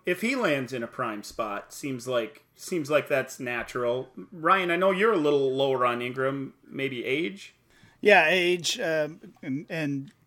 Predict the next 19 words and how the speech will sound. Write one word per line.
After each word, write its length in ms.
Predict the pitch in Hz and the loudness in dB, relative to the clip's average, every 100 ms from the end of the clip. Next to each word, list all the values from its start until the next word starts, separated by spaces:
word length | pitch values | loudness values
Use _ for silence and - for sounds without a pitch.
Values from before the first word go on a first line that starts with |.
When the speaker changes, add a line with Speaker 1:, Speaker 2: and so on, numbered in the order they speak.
| _ | _
Speaker 2:
uncertainty 560 | 175 151 185 160 165 156 | -2 2 0 2 0 0
about 280 | 156 156 | 0 0
his 240 | 143 156 - | 0 -4 -6
future. 460 | 170 160 175 151 - - - - | -6 -4 -4 -6 -8 -20 -20 -20
Uh, 140 | 156 123 | -12 -4
I 80 | 156 | -2
think 280 | - 214 180 | 0 2 0
at 140 | 156 | -2
this 160 | 165 - | -4 -4
point 260 | 180 151 | -2 0
I 80 | 151 | 2
almost 360 | 156 156 151 - | 2 0 -4 -6
prefer 440 | 147 - 156 160 | -10 -4 0 0
that 160 | 156 143 | 0 -4
he 160 | 147 | -4
stay 360 | 139 - 170 156 | -6 -4 0 0
with 120 | 143 | -2
the 80 | 127 | -6
Saints, 560 | - 165 135 - - | -4 -4 -4 -8 -12